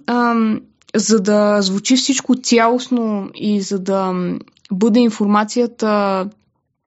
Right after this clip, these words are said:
а, която публикуваме в който и да било канала, да си личи, че тя идва от бранда, трябва първо да сме си поставили, а, стратегическата основа с темите, за които говорим,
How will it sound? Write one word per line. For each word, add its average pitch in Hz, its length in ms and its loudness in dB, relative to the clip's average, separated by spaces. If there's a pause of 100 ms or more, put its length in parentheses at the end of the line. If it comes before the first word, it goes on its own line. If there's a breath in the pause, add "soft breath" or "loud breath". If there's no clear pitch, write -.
(340)
а, 104 240 -2 (120)
която 208 380 2
публикуваме 208 640 -2
в - 20 -14 (100)
който 208 260 0
и 214 40 2
да 202 120 2
било 196 300 0
канала, 202 380 0
да 196 120 -2
си 196 180 -4
личи, 185 280 -4
че - 120 -8
тя 196 140 2
идва 190 240 2
от 180 120 0
бранда, 180 520 -2 (1160 soft breath)
трябва 226 300 4
първо 226 220 0
да 208 100 -2
сме 208 140 -4
си - 160 -10
поставили, 208 960 -2 (100)
а, 190 320 -2 (380)
стратегическата 202 840 -2
основа 202 320 -2
с - 240 -12
темите, 180 340 0
за 180 100 -6
които 185 300 -2
говорим, 185 440 2